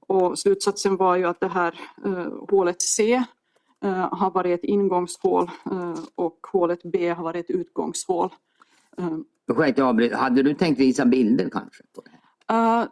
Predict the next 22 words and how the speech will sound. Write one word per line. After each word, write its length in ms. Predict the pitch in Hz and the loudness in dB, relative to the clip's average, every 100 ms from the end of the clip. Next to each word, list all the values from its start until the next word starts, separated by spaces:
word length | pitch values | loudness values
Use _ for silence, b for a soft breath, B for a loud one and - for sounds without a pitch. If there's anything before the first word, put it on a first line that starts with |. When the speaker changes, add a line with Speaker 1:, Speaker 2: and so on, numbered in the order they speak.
| - | -4
Speaker 1:
tyvärr 420 | 262 247 277 294 | -2 0 2 2
så 180 | - 247 | 0 0
har 240 | 233 247 | 2 2
jag 160 | 247 226 | 2 2
inga 180 | 226 208 | 0 0
bilder 400 | 226 226 208 202 | 0 0 0 0
med 260 | 208 208 | -2 -4
mig. 180 | 202 196 | -6 -2
Jag, 220 | 202 202 - | 0 0 0
jag, 180 | 202 | -2
Speaker 2:
Nej. 140 | 190 - _ _ - | -2 -6 _ _ -10
Speaker 1:
mm, 340 | 190 - - - - | -8 -8 -14 -20 -6
Speaker 2:
Nej, 100 | - | -2
Speaker 1:
mm. 140 | - - _ _ _ - | -2 -6 _ _ _ -6
Speaker 2:
då 160 | 120 | -2
kan 180 | - 117 | 0 0
vi 60 | 101 | -2
fortsätta. 160 | - - | -4 -2
Speaker 1:
Ja. 140 | - - _ - - _ _ - | -4 -6 _ -20 -20 _ _ -4
Eh, 160 | 202 196 | 0 0
och 280 | 185 - 208 | 0 -2 0
sen, 400 | - 208 196 | 0 0 0